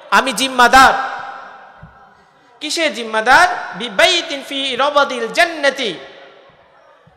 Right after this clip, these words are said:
জান্নাতের বেষ্টনীর মধ্যে একটি ঘরের জিম্মাদার। কোন ব্যক্তির জন্য? "লিমান তারাকাল মিরাআ ওয়া ইন কানা মুহিক্কান",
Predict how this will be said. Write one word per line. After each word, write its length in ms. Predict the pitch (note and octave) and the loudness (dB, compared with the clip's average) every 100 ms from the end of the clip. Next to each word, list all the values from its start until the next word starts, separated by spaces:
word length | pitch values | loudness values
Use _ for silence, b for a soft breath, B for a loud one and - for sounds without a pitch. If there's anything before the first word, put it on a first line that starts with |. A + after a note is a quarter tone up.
| D3+ | 2
জান্নাতের 800 | B3 D4 D4+ D4 D4+ E4 F4 F#4+ F#4+ - | 2 4 2 0 2 2 4 4 0 -2
বেষ্টনীর 560 | D#4+ D#4+ - D#4+ D#4 | -2 -2 -6 -4 -4
মধ্যে 320 | C4 B3 A3+ C#4+ | -2 -2 0 0
একটি 360 | B3 - B3+ E3 | 0 -2 -10 -4
ঘরের 420 | F3+ A#3+ D4 G3+ | 2 4 4 0
জিম্মাদার। 560 | A#3 A3 G3+ G3+ - - - - - - - - A3 | -4 -2 2 4 4 2 -6 -16 -18 -20 -20 -12 -2
কোন 260 | C4+ F4 | 0 0
ব্যক্তির 400 | E4 - C4 B3 | -2 -2 -4 -2
জন্য? 400 | G3+ G#3+ F#3 C#3 - - - - b b b b b E3+ | -2 -2 -4 -6 -10 -20 -20 -20 b b b b b -10
"লিমান 600 | G3+ C4+ C4+ C4+ B3+ A3 | -6 -2 0 0 0 -4
তারাকাল 520 | C#4+ C#4+ C4 B3 A#3 G#3+ | 0 0 0 0 -2 -2
মিরাআ 580 | A3 A#3+ A#3+ A3 G#3+ | -4 0 2 2 0
ওয়া 140 | G3+ G#3+ | 0 -2
ইন 260 | B3+ A#3 G3+ | -4 -8 -2
কানা 280 | A3+ A3 G3 | 0 0 -2
মুহিক্কান", 800 | F#3+ F3+ A3+ - - G3+ D#3 | -4 -4 -4 -2 0 2 0